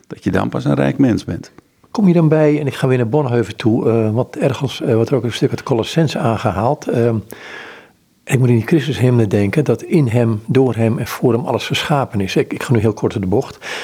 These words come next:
Speaker 2: Ehm, is dat iets wat hij steeds meer in de gaten krijgt? Want dat lees ik ook in zijn ethica, of zijn aanzet tot, aanzetten tot ethica heet het, meen ik, het boek.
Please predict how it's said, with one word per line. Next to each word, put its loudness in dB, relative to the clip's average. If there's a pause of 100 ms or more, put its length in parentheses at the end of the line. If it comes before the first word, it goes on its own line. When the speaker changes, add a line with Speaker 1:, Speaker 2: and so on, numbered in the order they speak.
(160)
Speaker 2:
Ehm, 2 (960)
is -2
dat -2
iets 2
wat 0
hij 2
steeds 0
meer 2
in 2
de 2
gaten 0
krijgt? 0
Want 2
dat 4
lees 0
ik -2
ook 0
in -2
zijn -2
ethica, 0
of -2
zijn -2
aanzet 0
tot, -8 (100)
aanzetten -2
tot -4
ethica 2
heet 0
het, 0
meen 2
ik, 0
het 0
boek. 0